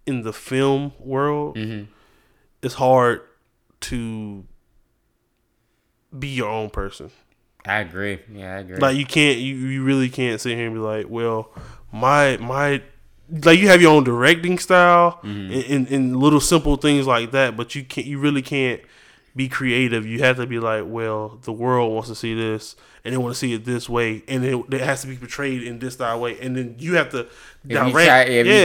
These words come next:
Speaker 2: if you try to do your own shit, especially if
Speaker 1: Yeah.
Speaker 2: you're the writer slash director, which happened with Avengers two. A lot of people don't fuck with Avengers two like that 'cause they're like, "Man, it's too much, like, like, character study shit going on in that movie." But that movie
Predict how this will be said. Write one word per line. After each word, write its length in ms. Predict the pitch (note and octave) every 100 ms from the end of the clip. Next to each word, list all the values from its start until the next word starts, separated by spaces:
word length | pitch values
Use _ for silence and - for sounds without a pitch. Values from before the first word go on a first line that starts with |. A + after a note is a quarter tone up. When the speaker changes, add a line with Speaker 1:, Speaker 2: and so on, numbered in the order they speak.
| B2+
Speaker 2:
if 120 | C3
you 100 | C3+
try 180 | C#3 C3+
to 60 |
do 120 | C3
your 200 | C3+ C3+
own 200 | B2+ C3
shit, 260 | C3 C3+ C#3
especially 240 | - A3
if 300 | B3 B3 G3+ B2+
Speaker 1:
Yeah. 40 |
Speaker 2:
you're 100 | C3+
the 100 | B2
writer 300 | A2+ A#2 A#2+
slash 280 | A#2 A#2+ A2
director, 540 | - G#2+ A2 A2+ A2+ - _ _ _ -
which 180 | A#2
happened 340 | D3 C3 C3+ C#3+
with 160 | C#3+ D3
Avengers 400 | C#3 D3 D3 C#3+
two. 300 | D#3+ E3 D#3+ - _ A#2+
A 80 | A2
lot 140 | B2+
of 60 | D3
people 200 | D3 D#3
don't 180 | D#3+
fuck 200 | D3 D#3+
with 100 | D#3+
Avengers 380 | B2 B2 A#2 A#2
two 140 | - A#2+
like 160 | A#2
that 180 | A2+ A2
'cause 140 | G#2+ G2+
they're 80 | G2
like, 340 | F2+ - -
"Man, 160 | G#2+ A2
it's 100 | -
too 120 | C3+
much, 240 | B2 G#2
like, 380 | G2+ F#2 E2+ - _ _ _ _ _ _ _
like, 340 | G2+ F2+ F2 - _
character 500 | - B2 A#2 F#2 G#2
study 380 | F#2+ - G#2 G2
shit 320 | - G2+ C2+
going 260 | F#2 F#2+ G2
on 180 | F#2+ F#2+
in 80 | F#2+
that 140 | F2
movie." 280 | G#2+ G2 F#2+
But 320 | G#2 A#2 A2
that 180 | B2 B2+
movie 520 | C#3 C#3 C3 B2+ -